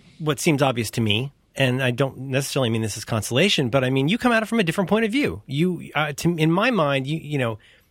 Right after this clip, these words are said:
I don't know, it's, you're not being too hard on yourself, but you're being a little hard on yourself. You, it strikes me you come at it more as a singer-songwriter. Like, you come at it as somebody who you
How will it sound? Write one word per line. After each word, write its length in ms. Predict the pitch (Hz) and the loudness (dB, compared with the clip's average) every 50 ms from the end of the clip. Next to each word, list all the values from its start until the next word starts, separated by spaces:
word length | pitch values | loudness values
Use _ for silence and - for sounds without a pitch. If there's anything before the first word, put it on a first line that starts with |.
| _ _ _ _ - | _ _ _ _ -2
I 80 | 156 | 0
don't 80 | 147 143 | 0 0
know, 160 | 120 107 127 | 0 -2 -6
it's, 240 | 143 143 - - - | -8 -10 -8 -4 -2
you're 100 | 214 226 | 0 0
not 80 | 196 | 2
being 140 | 160 151 117 | 2 0 -2
too 160 | - - 240 220 | 0 0 0 2
hard 140 | 226 233 214 | 2 2 2
on 80 | 202 | 0
yourself, 280 | 196 170 - 190 175 - | 0 0 0 0 0 0
but 120 | 156 123 - | -2 -4 -4
you're 80 | 120 | -4
being 140 | 113 110 95 | -4 -4 -4
a 20 | |
little 160 | 104 123 120 101 | -2 -2 -2 0
hard 160 | 101 104 101 | 0 -2 -2
on 60 | 98 | -2
yourself. 300 | 98 98 95 - 101 95 - - - - - | -4 -6 -6 -6 -6 -6 -8 -12 -14 -6 -2
You, 400 | 175 214 202 - - 160 156 - - | -2 -2 -2 -4 -8 -12 -12 -8 -6
it 80 | - 135 | -6 -4
strikes 220 | - - 196 - - | 0 0 0 2 2
me 80 | 190 | 2
you 120 | 175 160 147 | 2 2 0
come 140 | - 156 151 | 0 0 0
at 140 | 139 131 | 0 0
it 40 | 135 | 0
more 220 | 131 127 123 120 113 | -2 -2 0 0 0
as 80 | 107 | -2
a 40 | 110 | -4
singer-songwriter. 680 | - - 117 107 - - 131 120 95 87 - - - - - - - - - - _ _ _ - | -4 -4 -4 -4 -2 -2 -2 -2 -2 -4 -8 -12 -18 -20 -20 -20 -20 -20 -20 -20 _ _ _ -2
Like, 180 | 120 107 - - | -2 -2 -2 -6
you 240 | 131 139 135 143 143 | -4 -2 0 0 0
come 180 | - - 160 | 2 2 2
at 140 | 156 147 143 | 2 2 2
it 80 | 135 127 | 2 0
as 100 | 123 117 | -2 0
somebody 440 | - 147 135 127 123 120 120 120 113 | 0 0 2 2 2 2 0 -2 0
who 320 | 117 127 117 113 113 113 | 0 0 0 0 0 -2
you 500 | 110 113 113 120 120 117 113 110 123 - | -4 -4 -4 -2 -2 0 -2 -2 -4 -8